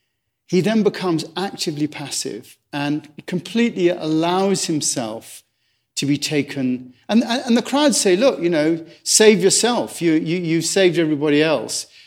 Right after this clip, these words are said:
And, and that demonstrates that pass of, of, of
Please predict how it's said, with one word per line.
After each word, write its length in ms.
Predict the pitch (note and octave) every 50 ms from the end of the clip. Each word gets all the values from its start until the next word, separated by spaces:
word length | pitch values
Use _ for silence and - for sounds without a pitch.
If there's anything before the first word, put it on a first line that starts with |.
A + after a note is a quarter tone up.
| - - _ _ _ _ -
And, 140 | E3+ F#3 - -
and 160 | F3 F3+ E3
that 260 | G#3 G#3+ - E3 -
demonstrates 720 | - F#3+ G3 G#3+ G#3+ G3 - - - E3 D3 - B2+ - -
that 200 | C3 C3 - -
pass 400 | - - B2 A#2 A2+ - - -
of, 240 | A#2+ G#2 - - - _ _ _ _
of, 160 | - A#2+ A2 - _ -
of 360 | C3 G#2+ - - - -